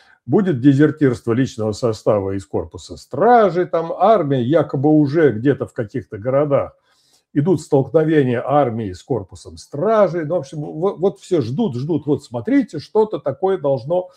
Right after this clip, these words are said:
вот здесь наступить. Это вот у них такой аргумент, у американской стороны. И потом, э, все время идут угрозы. «Ребята, мы начнем что-то, вот если ничего не получится, военную операцию».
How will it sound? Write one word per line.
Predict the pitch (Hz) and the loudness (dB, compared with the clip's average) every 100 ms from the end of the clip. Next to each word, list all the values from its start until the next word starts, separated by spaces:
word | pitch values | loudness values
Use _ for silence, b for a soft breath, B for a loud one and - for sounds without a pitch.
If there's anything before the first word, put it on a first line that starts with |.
| b _ | b _
вот | 127 123 | -6 0
здесь | 175 - | 0 0
наступить. | 160 156 - 156 147 98 - _ _ _ 139 | -2 -4 -4 -4 -4 -6 -8 _ _ _ -2
Это | 175 196 | 0 0
вот | 185 - | 0 -2
у | 165 | -4
них | 185 185 151 | -2 0 -2
такой | 107 - 123 113 | -4 -2 -2 -2
аргумент, | 107 120 151 254 254 | -4 -4 2 4 2
у | 135 170 202 202 180 170 151 135 | 0 -4 -2 -2 -4 -4 -4 -2
американской | 131 156 175 165 117 90 - 120 | -2 -2 -4 -2 -2 -4 -12 -18
стороны. | 110 - 113 120 95 85 - _ B B B B B | -16 -12 -10 -10 -12 -18 -20 _ B B B B B
И | - | -12
потом, | - 110 202 240 262 254 180 170 160 156 147 135 143 127 123 | -4 0 6 6 6 2 4 4 4 2 0 -6 -10 -12 -12
э, | 131 120 | -14 -10
все | - 135 | 0 2
время | 135 240 254 | 4 4 2
идут | 165 220 | 0 0
угрозы. | 208 156 147 127 113 107 | 0 2 4 4 0 -4
«Ребята, | 120 214 226 | 0 0 0
мы | 135 180 | -2 0
начнем | 196 180 - 127 208 202 | 2 0 -2 -2 0 -2
что-то, | - 180 185 185 156 156 | -4 -4 -2 -4 -6 -4
вот | 139 147 | -4 -2
если | 170 151 151 | -4 -6 -8
ничего | 139 160 | -6 -6
не | 156 | -4
получится, | 156 185 262 - - | -2 0 -2 -6 -6
военную | 117 117 180 220 190 | -4 0 0 2 2
операцию». | 175 170 127 92 - _ _ | 2 0 0 -2 -6 _ _